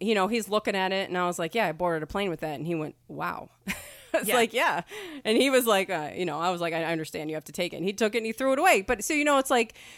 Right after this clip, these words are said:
Speaker 1: they don't, it's not consistent.
Speaker 2: No, I had a
Speaker 1: So
Speaker 2: T S A agent once take my Victoria's Secret lotion, which was full,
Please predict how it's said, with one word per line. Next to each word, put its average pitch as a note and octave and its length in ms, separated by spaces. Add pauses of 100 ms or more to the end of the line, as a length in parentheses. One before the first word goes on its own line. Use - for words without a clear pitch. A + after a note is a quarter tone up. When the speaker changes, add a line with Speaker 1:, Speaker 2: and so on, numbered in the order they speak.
(300)
Speaker 1:
they A3+ 200
don't, B3+ 440
it's G#3+ 220
not A3+ 400
consistent. - 880
Speaker 2:
No, E4 300
I A3+ 120
had D4 200
a C#4 40
Speaker 1:
So A3+ 140
Speaker 2:
T B3+ 100
S A#3+ 160
A A3+ 120
agent G3+ 380
once F#3 380 (280)
take A3 300
my A3+ 540 (100)
Victoria's A3 540
Secret A3+ 380
lotion, F3+ 580 (800)
which G#3 200
was G3+ 160
full, E3+ 680